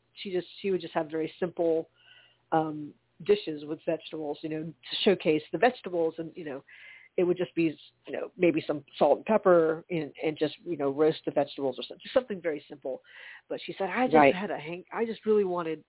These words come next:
Speaker 1: I wanted some, some comfort food." I said, "Well, I'm, I'm not blaming you for that." <laughs> I appreciate
Speaker 2: Yeah,
Speaker 1: it.
Speaker 2: I, I can come to your house and be uncomfortable, and you can get me comfortable real
Speaker 1: <laughs> Right.
Speaker 2: quick.
Speaker 1: Right, right, right.
Speaker 2: Girl.
Speaker 1: Um, so it, it was
Speaker 2: That's so nice.
Speaker 1: it was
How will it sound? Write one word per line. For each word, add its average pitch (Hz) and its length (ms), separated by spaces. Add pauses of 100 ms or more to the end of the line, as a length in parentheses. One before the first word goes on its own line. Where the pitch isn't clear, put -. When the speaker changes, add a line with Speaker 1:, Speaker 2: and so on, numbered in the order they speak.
(140)
Speaker 1:
I 160 80
wanted 165 420 (460)
some, 165 160 (100)
some 156 160 (160)
comfort - 400
food." 131 220
I - 140
said, 151 80
"Well, 131 160
I'm, 185 220 (500)
I'm 160 100
not 185 160
blaming 226 320
you 220 140
for - 100
that." - 320 (560)
<laughs> - 0 (1120)
I 190 60
appreciate 170 260
Speaker 2:
Yeah, 180 140
Speaker 1:
it. - 60
Speaker 2:
I, 196 240
I 160 120
can 208 180
come 208 220
to 208 80
your 190 120
house 196 180
and 180 80
be 190 100
uncomfortable, 185 560
and 170 80
you 160 60
can 170 280
get - 140
me 165 80
comfortable - 400
real 302 140
Speaker 1:
<laughs> 285 40
Right. 240 40
Speaker 2:
quick. 269 180 (460)
Speaker 1:
Right, 208 460
right, 139 220
right. - 260
Speaker 2:
Girl. 143 340 (340)
Speaker 1:
Um, 170 220 (840)
so 247 100
it, 262 240
it 453 160
was 330 100
Speaker 2:
That's 339 160
so 269 100
nice. 214 320
Speaker 1:
it 277 40
was 294 160